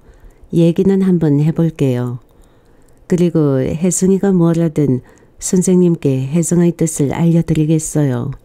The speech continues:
정말 그렇게 해주시겠어요? 의논이라도 한번 꼭 해주세요. 의사의 눈빛은 진지하게 반짝였다. 한 생명을 살리고 싶어하는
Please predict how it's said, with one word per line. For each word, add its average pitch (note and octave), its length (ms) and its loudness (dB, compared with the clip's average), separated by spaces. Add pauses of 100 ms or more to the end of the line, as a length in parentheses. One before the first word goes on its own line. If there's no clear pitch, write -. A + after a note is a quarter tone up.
(1080)
정말 G3 580 2
그렇게 F3+ 460 0
해주시겠어요? E3+ 1080 -2 (420)
의논이라도 F3+ 760 2
한번 D#3+ 400 0
꼭 F3+ 400 0
해주세요. C3+ 760 -2 (920)
의사의 F3+ 420 2
눈빛은 D#3 680 2
진지하게 E3 640 0
반짝였다. E3+ 880 -2 (680)
한 E3 280 2
생명을 E3+ 500 2
살리고 E3+ 500 0
싶어하는 D3+ 720 0